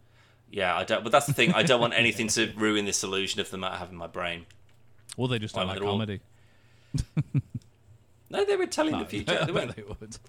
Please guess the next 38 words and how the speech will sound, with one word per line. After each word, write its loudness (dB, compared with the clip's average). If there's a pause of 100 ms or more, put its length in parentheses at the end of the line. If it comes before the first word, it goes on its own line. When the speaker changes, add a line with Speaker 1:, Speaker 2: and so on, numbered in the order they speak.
(440)
Speaker 1:
they -4
weren't 0
great, 6
but, 6
like, 4
they 4
were, 0
they -4
was, -2
they -4
had, 0 (120)
you -6
know, -6
sort -6
of, -10
like, -4
a -10
few -2
ribbings -2
for -6
each -6
other. -8 (180)
Um, -4
Speaker 2:
Yeah, -10
I -12
bet -12
they -8
would, -12
they'd -8
be, -10
like, -4
Speaker 1:
it -8
Speaker 2:
Tom -4
and -6
Cooper -6
people -8
and -10
stuff. -14